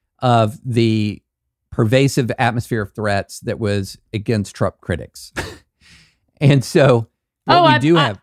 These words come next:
Speaker 2: both sides. Le-, let us then end on agreement that, um, these letters, which have no legal effect because the F B I has the, you know, statutory <laughs> authority it has, regardless of a letter from,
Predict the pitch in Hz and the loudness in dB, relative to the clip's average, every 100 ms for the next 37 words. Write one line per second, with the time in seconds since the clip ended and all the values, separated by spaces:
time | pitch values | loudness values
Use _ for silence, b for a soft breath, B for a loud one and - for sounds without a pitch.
0 | - 202 311 370 - 320 285 262 214 - | -12 -2 0 0 -2 -2 -2 -2 -6 -8
1 | - 269 247 b b _ 202 214 226 311 | -6 -6 -6 b b _ -20 -10 -4 0
2 | 339 233 285 294 285 277 - _ _ _ | 0 0 -2 0 0 -4 -8 _ _ _
3 | _ - 311 330 302 254 220 240 285 220 | _ -4 -2 2 0 0 -2 -2 0 -2
4 | 165 - - _ _ _ - 214 214 202 | -4 -16 -20 _ _ _ -12 -8 -6 -8
5 | - _ _ - 220 196 185 196 _ _ | -14 _ _ -8 -6 -6 -10 -16 _ _
6 | 208 208 302 277 262 269 220 226 233 226 | -8 -2 -2 -2 0 0 -2 -6 -6 -6
7 | 240 226 240 262 285 330 302 269 - 339 | -8 -6 -4 -2 0 0 0 -4 -2 -2
8 | 277 - 277 247 208 233 254 254 247 262 | -2 -4 -6 -6 -4 -4 -4 -2 0 0
9 | 233 233 226 226 208 214 226 220 - _ | 0 -2 -2 -4 -4 -6 -6 -6 -10 _
10 | - 226 202 208 - 240 233 233 - 262 | -10 -8 -8 -10 -8 -6 -6 -6 -4 0
11 | 254 254 262 208 240 214 247 262 202 214 | 0 0 -4 -4 -6 -6 -2 -2 -2 -6
12 | 208 208 220 226 - 208 190 196 220 214 | -10 -8 -8 -8 -8 -8 -8 -6 -8 -8
13 | 226 208 202 | -8 -8 -6